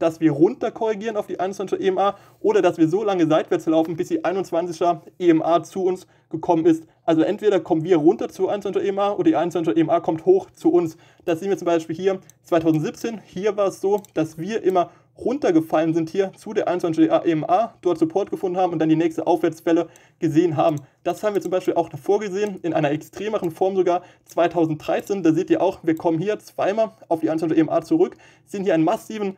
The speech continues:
Anstieg, kommen hier extrem stark runter und hier habt ihr sogar gesehen, wir sind hier kurze Zeit sogar für eine Wochenkerze unter die einundzwanziger E M A gefallen und sind hier sofort mit der nächsten Wochenkerze nochmal über die einundzwanziger E M A und hatten dann hier eine starke Aufwärtsbewegung. Das heißt also,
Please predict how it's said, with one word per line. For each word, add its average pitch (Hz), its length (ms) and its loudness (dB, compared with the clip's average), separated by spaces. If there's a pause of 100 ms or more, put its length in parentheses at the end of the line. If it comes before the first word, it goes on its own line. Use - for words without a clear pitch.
(140)
Anstieg, 226 460 -8 (160)
kommen 185 160 4
hier 160 100 4
extrem 214 380 -6
stark 180 340 -4
runter 208 220 -2
und 160 80 0
hier 175 140 -4
habt 240 100 -8
ihr 214 80 -4
sogar 196 240 2
gesehen, 202 320 -2
wir 165 100 4
sind 190 160 2
hier 160 140 4
kurze 240 420 -6
Zeit 185 280 -6
sogar 160 180 0
für - 180 -4
eine 185 200 0
Wochenkerze 170 540 0 (360)
unter 240 280 -2
die 160 140 -2
einundzwanziger 180 640 -2
E 165 80 2
M 160 100 2
A 175 140 0
gefallen 175 400 0 (200)
und 170 100 -6
sind 185 120 -2
hier 185 100 2
sofort 160 320 2
mit 165 100 -2
der 151 80 2
nächsten 180 340 -2
Wochenkerze 175 460 -2
nochmal 165 260 -2 (140)
über 208 160 0
die 175 120 0
einundzwanziger 165 380 -2
E 175 60 4
M 180 80 2
A 180 240 0
und 180 200 -6
hatten 165 160 -4
dann 165 100 -4
hier 170 100 -2
eine 156 80 -2
starke 160 420 -4
Aufwärtsbewegung. 160 540 0
Das 151 140 -4
heißt 180 140 -2
also, 175 200 2